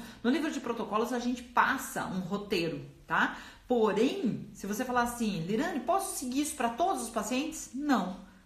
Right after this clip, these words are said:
Por que não? Porque cada paciente é individual, tá bom? Gente, já passei do meu horário aqui. Desculpa mais uma vez tá travando a live, mas eu já percebi agora que é quando entra alguém comigo.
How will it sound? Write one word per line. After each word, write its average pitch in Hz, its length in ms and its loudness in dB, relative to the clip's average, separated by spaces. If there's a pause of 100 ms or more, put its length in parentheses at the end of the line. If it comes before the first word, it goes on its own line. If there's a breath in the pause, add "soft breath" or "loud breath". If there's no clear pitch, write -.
Por 349 180 2
que 392 140 -2
não? 233 380 0 (280 loud breath)
Porque - 220 -4
cada 170 580 0
paciente 180 920 -6
é 175 100 -2
individual, 160 1000 -6
tá 160 100 -6
bom? 233 480 4 (340 loud breath)
Gente, 208 540 2 (120)
já 196 180 0
passei 214 400 0
do 220 80 -2
meu 214 140 0
horário 175 320 2
aqui. 165 440 -4 (300 loud breath)
Desculpa 285 380 0
mais 254 240 2
uma 254 160 4
vez 233 380 0
tá 233 120 0
travando 220 520 2
a 208 40 4
live, 190 360 0
mas 196 160 0
eu 202 100 -2
já 220 120 0
percebi 220 460 -2
agora 196 360 2
que - 100 -6
é - 20 -4
quando 208 300 2
entra 247 300 2
alguém 208 360 2
comigo. 175 560 -2